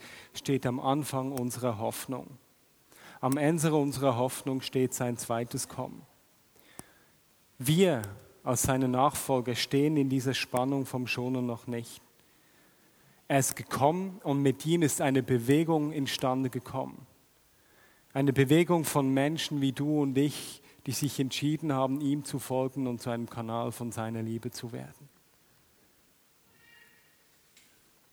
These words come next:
Aber bis er wiederkommt,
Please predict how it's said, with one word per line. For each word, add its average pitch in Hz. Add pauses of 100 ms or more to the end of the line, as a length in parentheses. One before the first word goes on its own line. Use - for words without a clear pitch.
(720)
Aber 135
bis 175
er 143
wiederkommt, 151